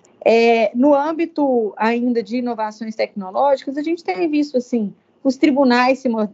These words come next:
modernizando, não é tanto o escopo aqui do, do time de vendas, mas a gente tem visto isso, sabe, assim, fazendo audiências online, é, que,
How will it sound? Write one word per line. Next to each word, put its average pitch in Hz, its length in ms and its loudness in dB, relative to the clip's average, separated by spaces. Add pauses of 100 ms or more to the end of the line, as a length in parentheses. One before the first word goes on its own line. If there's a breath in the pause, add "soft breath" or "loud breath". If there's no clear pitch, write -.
modernizando, 208 840 -2
não 233 140 -2
é 294 100 0
tanto 233 400 -4
o - 20 -2
escopo 202 460 -4
aqui 196 180 -6
do, 202 260 0
do 220 180 -6
time 226 280 -2
de 180 200 -12
vendas, 208 500 0
mas 254 180 4
a 285 40 2
gente 302 320 -2
tem 330 200 2
visto 320 320 0
isso, 269 380 2
sabe, 247 320 2
assim, 196 240 -4 (220 soft breath)
fazendo 269 300 4
audiências 262 760 -2
online, 202 640 -6 (240)
é, 208 320 0
que, 254 280 -10